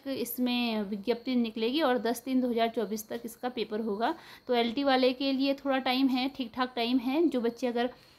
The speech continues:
अ, स्टार्टिंग से भी अगर स्टार्ट कर रहे हैं इसकी तैयारी, तो अच्छी तरह से अगर पूरा, पूरी मेहनत से तैयारी करेंगे तो इसमें काफ़ी समय उनको मिल रहा है, ठीक है।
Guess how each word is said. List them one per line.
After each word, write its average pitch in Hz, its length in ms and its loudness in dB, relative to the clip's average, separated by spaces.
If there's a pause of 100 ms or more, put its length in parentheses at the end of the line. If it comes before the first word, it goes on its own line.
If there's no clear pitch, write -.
(220)
अ, 226 380 4
स्टार्टिंग 269 400 2
से 294 180 0
भी 277 120 2
अगर 285 180 2
स्टार्ट 269 320 -2
कर 254 160 -2
रहे 247 140 0
हैं 269 100 2
इसकी 277 220 -4
तैयारी, 247 340 0
तो 269 100 0
अच्छी 262 220 -2
तरह 247 240 2
से 254 120 -6
अगर 247 160 -2
पूरा, 240 440 2 (320)
पूरी 262 160 0
मेहनत 254 260 4
से 285 80 -4
तैयारी 247 260 0
करेंगे 247 400 0
तो 294 140 -2
इसमें 277 460 0 (380)
काफ़ी 233 240 -2
समय 247 240 2
उनको 240 220 0
मिल 226 160 -2
रहा 214 160 2
है, 247 260 -2 (500)
ठीक 294 180 -2
है। 254 200 0